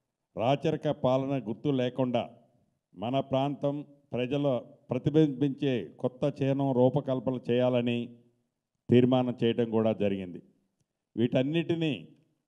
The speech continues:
తెలం-, అంటే ఏ తెలంగాణ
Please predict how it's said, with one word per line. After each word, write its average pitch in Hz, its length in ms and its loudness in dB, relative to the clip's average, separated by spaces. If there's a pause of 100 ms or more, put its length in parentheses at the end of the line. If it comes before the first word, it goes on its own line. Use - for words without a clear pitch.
(1600)
తెలం-, 151 320 0 (300)
అంటే 151 560 2 (100)
ఏ 127 300 4
తెలంగాణ 156 640 4